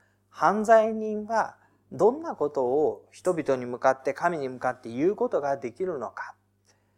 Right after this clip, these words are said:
その時に彼が人を許すとかですね、良いことを口にするということはほとんど考えられないわけで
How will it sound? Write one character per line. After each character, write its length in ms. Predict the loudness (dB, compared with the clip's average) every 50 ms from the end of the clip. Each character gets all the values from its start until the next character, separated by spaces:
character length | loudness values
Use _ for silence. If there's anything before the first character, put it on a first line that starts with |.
| _ _ _ _ _ _ _ -12
そ 200 | -8 -6 -4 -2
の 140 | 0 0 0
時 260 | 0 -4 -6 -8 -10
に 300 | -8 -8 -8 -8 -10 -12 _ _ _ _ _ _ _ _ _
彼 300 | -8 -4 -2 -2 -2 -2
が 380 | -6 -8 -6 -4 -2 -2 -4 -4 _ _ _ _ _ _ _ -20 -20 -20 _ _ _ _ _
人 260 | -8 0 4 6 6
を 80 | 6 4
許 380 | 0 -2 -4 -4 -4 -6 -6 -8
す 180 | -6 -6 -6
と 300 | -6 _ _ _ -18 -14
か 160 | -12 -12 -14
で 80 | -14 -14
す 180 | -16 -16 -16 -16
ね、 160 | -18 -18 -18 _ _ _ _ _ _ _ _ _ -18 -18
良 360 | -16 -6 2 6 6 6 6
い 100 | 4 0
こ 180 | -2 -2 -2
と 180 | 2 2 2 2
を 500 | 2 0 -2 0 2 4 4 4 2 -2 -14
口 260 | -20 -16 -12 -10 -8
に 120 | -8 -8
す 140 | -10 -8 -8
る 120 | -8 -6 -2
と 100 | -2 -2
い 100 | -2 -2
う 40 | -4
こ 140 | -8 -10 -12
と 160 | -12 -10 -8
は 200 | -8 -8 -8 -10 _ _ _ _ _ _ _
ほ 100 | -6 -4
と 160 | -2 0 -2 -2
ん 100 | 0 -2
ど 200 | -2 -2 -2 -6 -14
考 340 | -16 -12 -8 -8 -6 -6 -6 -6
え 100 | -6 -2
ら 160 | -2 -2 -2
れ 140 | -2 -6 -8
な 240 | -8 -6 -6 -8 -10
い 60 | -12
わ 120 | -16 -18 -18
け 80 | -18 -20
で 60 | -20